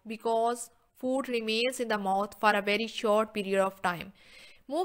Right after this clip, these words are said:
के अंदर खुराक जो होती है वो थोड़े से टाइम के लिए होती है, क्योंकि हमने उसको चबाना होता है और चबाने के बाद हम उसको निगल लेते हैं। तो इस दौरान मुंह के अंदर तकरीबन जो है वो तीन से पाँच फीसद जो स्टार्च होता है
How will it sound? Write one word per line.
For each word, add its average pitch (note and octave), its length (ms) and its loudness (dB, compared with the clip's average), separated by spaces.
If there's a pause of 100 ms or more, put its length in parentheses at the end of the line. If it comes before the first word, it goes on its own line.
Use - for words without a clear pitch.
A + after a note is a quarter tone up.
के F#4+ 60 2
अंदर E4 240 2
खुराक C4 420 6
जो C#4 100 0
होती B3 260 0
है A#3+ 100 8
वो B3 140 4
थोड़े C4+ 340 4
से C4 200 -2
टाइम G3+ 340 4
के G#3 100 2
लिए G3+ 220 2
होती G#3+ 320 -4
है, A3 140 2
क्योंकि A3 280 -4
हमने A3+ 240 -2
उसको A3+ 200 -2
चबाना G3+ 420 2
होता B3 300 -2
है A3+ 120 2
और A3 120 0
चबाने G3+ 360 0
के G#3 100 -4
बाद F#3+ 220 2
हम F#3+ 140 -4
उसको A#3 260 -2
निगल F#3+ 360 -4
लेते F#3 260 -10
हैं। F#3+ 160 -6 (360)
तो D4 100 -4
इस E4+ 180 -2
दौरान D#4 260 2
मुंह C#4 240 -4
के C#4 60 2
अंदर C4 180 2 (100)
तकरीबन C4 380 0
जो C4 100 -2
है A3 80 2
वो A#3 100 -2
तीन A#3 200 -6
से B3 140 -4
पाँच A3+ 340 2
फीसद A3 400 -6
जो G#3+ 120 -2
स्टार्च G#3 420 2
होता G3 220 -2
है G#3 140 2